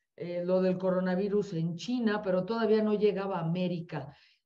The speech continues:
Y yo escribí el libro, digamos, dos años antes o tres años antes y luego lo publiqué. Justo lo saqué, lo saqué y lo publiqué y estuvo en algunas librerías durante cierto tiempo. Pero esto, te estoy hablando de, de noviembre,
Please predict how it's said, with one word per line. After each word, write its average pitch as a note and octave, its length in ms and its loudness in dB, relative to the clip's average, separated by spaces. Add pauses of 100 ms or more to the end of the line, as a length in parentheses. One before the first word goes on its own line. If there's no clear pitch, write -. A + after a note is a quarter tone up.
(120)
Y F#3 220 2
yo A3+ 300 8
escribí G#3+ 560 6
el G3+ 80 8
libro, F#3+ 640 2 (240)
digamos, F#3 560 -2 (100)
dos G#3 420 4
años G3 300 2
antes G3+ 460 0
o D#3+ 80 -4
tres F3+ 240 -4
años E3+ 260 0
antes F#3 380 0
y - 20 2
luego F3 200 2
lo D#3+ 120 2
publiqué. D#3+ 540 0 (260)
Justo A#3 320 0
lo G#3 140 6
saqué, G#3+ 640 2 (380)
lo F3+ 200 -4
saqué F#3 360 0
y - 20 6
lo G3+ 160 6
publiqué F3 540 0
y F#3+ 100 2
estuvo F#3 480 0
en D#3 220 -2
algunas D3+ 420 -2
librerías E3 560 0
durante D3+ 320 -4
cierto E3 380 -4
tiempo. D#3+ 500 -2 (380)
Pero E3+ 140 -2
esto, F3+ 200 -6
te G3 100 -4
estoy G#3+ 200 2
hablando G3+ 400 4
de, E3 340 2
de E3 220 -2
noviembre, F3+ 880 0